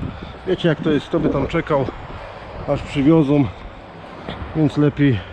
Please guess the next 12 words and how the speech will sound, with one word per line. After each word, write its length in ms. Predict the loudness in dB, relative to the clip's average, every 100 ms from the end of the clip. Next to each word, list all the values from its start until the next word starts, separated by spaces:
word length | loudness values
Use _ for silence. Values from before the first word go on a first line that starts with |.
| -14 -14 -14 -10 -6 -6 -8
dociąć 500 | -2 0 2 4 2
to, 120 | 2 -2 -2 -12 -12 -12 -12 -14 -16 -16 -14 0
chwila 240 | 2 4
roboty 520 | 4 4 2 2 2 0
i, 180 | 0 -4 -10 -12 -16 -16 -16 -16 -12 -12
i 40 | 0
też 220 | 0 0
idzie 180 | 0 2
to 140 | 2
ogarnąć, 540 | 2 2 2 4 2 0
tylko 260 | -4 -2
że 140 | -2